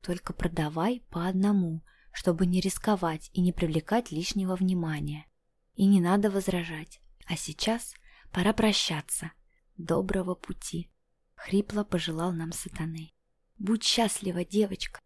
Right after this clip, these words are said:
А затем он посмотрел на моего усатого спутника.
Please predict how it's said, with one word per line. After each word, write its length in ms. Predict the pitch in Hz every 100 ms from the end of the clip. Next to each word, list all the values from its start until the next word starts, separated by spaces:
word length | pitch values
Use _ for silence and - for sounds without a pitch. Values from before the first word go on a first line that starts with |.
| _ _ _ _
А 120 | -
затем 440 | 170 165 - 247 247
он 140 | 202 190
посмотрел 560 | 190 196 190 233 262
на 100 | 214
моего 380 | 165 170 170 208
усатого 560 | - 180 175 175 175 170
спутника. 600 | - - 170 170 170